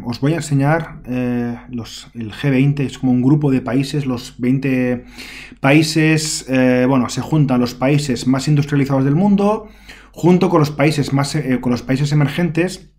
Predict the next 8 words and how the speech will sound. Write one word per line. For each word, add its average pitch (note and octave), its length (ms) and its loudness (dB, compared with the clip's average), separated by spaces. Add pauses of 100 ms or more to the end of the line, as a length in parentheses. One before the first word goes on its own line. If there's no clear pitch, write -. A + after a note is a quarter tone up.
(640)
y, E3+ 260 6
eh, C3+ 300 6
bueno, C#3+ 320 4
y B2+ 140 4
hay B2+ 120 4
también, C3+ 400 4
eh, B2 260 2
alguna A#2+ 800 0